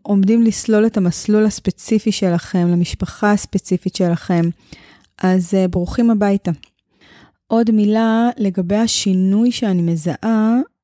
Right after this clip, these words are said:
בקרב האבות בחינוך הביתי, אני קוראת לזה איזושהי אבולוציה של אבהות בתוך החינוך הביתי.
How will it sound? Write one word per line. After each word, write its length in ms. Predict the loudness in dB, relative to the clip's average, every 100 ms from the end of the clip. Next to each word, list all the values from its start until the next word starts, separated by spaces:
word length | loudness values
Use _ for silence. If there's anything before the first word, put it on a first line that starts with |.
| _ _ -8
בקרב 680 | -6 -6 -2 0 2 0
האבות 500 | 0 0 0 0 0
בחינוך 440 | -4 -2 -2 -2 -2
הביתי, 600 | -2 -4 -2 2 4 2 -4 -20 -20 _ _ -4
אני 120 | -2
קוראת 320 | 0 0 2
לזה 160 | 2 2
איזושהי 440 | 2 0 0 2
אבולוציה 600 | 2 2 2 2 2 0
של 220 | 0 0 0
אבהות 460 | -2 0 0 0
בתוך 280 | -4 -6 -6
החינוך 400 | -4 -4 -4 -4
הביתי. 500 | -4 -4 0 2